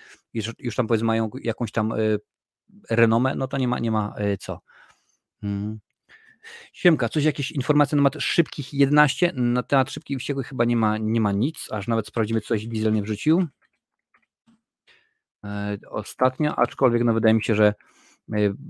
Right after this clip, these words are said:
ostatnia część, ostatnia, ostatnia, niech tak będzie, e, to rzeczywiście było słabiutko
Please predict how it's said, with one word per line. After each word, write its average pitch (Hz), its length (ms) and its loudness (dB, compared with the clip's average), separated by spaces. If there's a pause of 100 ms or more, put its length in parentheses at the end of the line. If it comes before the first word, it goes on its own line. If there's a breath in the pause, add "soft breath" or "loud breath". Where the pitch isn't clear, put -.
(120)
ostatnia 113 560 2
część, 110 360 2
ostatnia, 113 320 -4
ostatnia, 107 280 -4
niech - 140 -2
tak 95 120 -2
będzie, 95 320 0
e, 104 180 0
to 113 160 0
rzeczywiście 110 420 -2
było 113 400 4
słabiutko 113 720 0